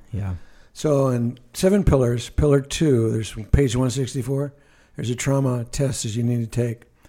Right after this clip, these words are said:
Speaker 2: What I do is take that test, and you score more than seven, then you need to go to a counselor or someone that really understands trauma, helps you get in touch with that.
Speaker 1: Hmm.
Speaker 2: And once you understand what you're dealing with, then you can start changing. And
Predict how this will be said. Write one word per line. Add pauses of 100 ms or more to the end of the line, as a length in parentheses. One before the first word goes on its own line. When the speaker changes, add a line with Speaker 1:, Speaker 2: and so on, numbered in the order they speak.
(520)
Speaker 2:
What
I
do
is
take
that
test,
and
you
score
more
than
seven,
then
you
need
to
go
to
a
counselor
or
someone
that
really
understands
trauma, (320)
helps
you
get
in
touch
with
that. (120)
Speaker 1:
Hmm. (360)
Speaker 2:
And
once
you
understand
what
you're
dealing
with,
then
you
can
start
changing. (920)
And